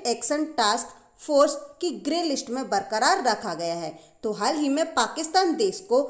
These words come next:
फाइनेंशियल एक्शन टास्क फोर्स की ग्रे लिस्ट में बरकरार रखा गया है।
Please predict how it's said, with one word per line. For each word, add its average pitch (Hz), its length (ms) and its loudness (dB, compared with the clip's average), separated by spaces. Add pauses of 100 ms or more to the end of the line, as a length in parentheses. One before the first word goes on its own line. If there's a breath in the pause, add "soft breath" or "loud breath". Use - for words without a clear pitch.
(260 loud breath)
फाइनेंशियल 320 640 0 (120)
एक्शन 247 360 0
टास्क 277 560 0
फोर्स 208 240 -2
की 285 160 -6
ग्रे 240 260 -4
लिस्ट 214 280 -4
में 226 180 -2 (300 loud breath)
बरकरार 262 600 2
रखा 202 320 -2
गया 156 260 -8
है। 160 320 -12